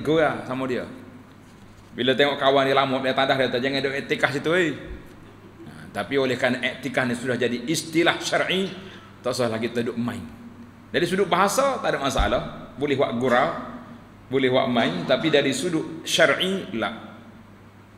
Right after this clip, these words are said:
Ia sudah jadi satu, satu istilah ibadat yang dianjurkan oleh syarak. Tengok dia kata, bertekun pada sesuatu yang baik atau yang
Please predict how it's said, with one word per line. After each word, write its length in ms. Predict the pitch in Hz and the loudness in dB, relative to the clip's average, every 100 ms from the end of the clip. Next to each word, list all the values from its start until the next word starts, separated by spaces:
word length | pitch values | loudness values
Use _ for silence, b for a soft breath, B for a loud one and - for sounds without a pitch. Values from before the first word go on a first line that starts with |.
| - - | -16 -4
Ia 100 | 107 | -2
sudah 220 | 107 127 | 0 2
jadi 220 | 120 131 | 4 4
satu, 400 | 147 127 120 - - | 4 0 0 -6 -6
satu 400 | 110 104 175 190 B B B B | -4 -2 0 0 B B B B
istilah 880 | 139 - - 131 143 165 - - - | -4 -2 -2 0 2 2 -2 -12 -6
ibadat 800 | 151 131 120 107 104 156 165 - 123 | -2 2 2 2 4 4 4 0 -2
yang 240 | 156 175 | 0 2
dianjurkan 720 | 185 151 143 160 139 156 156 | 2 2 2 0 2 0 0
oleh 160 | 151 123 | -4 -4
syarak. 240 | 98 78 - - - - - - - - - - - - - - B B B B | -4 -6 -10 -14 -18 -20 -20 -20 -20 -20 -20 -20 -20 -20 -20 -20 B B B B
Tengok 240 | 143 156 | 2 2
dia 80 | 139 | 4
kata, 240 | 117 104 - - - - | 2 0 -4 -12 -16 -6
bertekun 640 | 117 160 - 185 214 190 | 2 2 2 2 6 6
pada 160 | 170 156 | 6 2
sesuatu 320 | 147 170 147 | 2 -2 0
yang 320 | 139 180 180 | 2 2 2
baik 400 | 160 185 254 240 | 6 6 6 0
atau 320 | - 208 262 | 0 0 0
yang 160 | 233 151 | 0 -2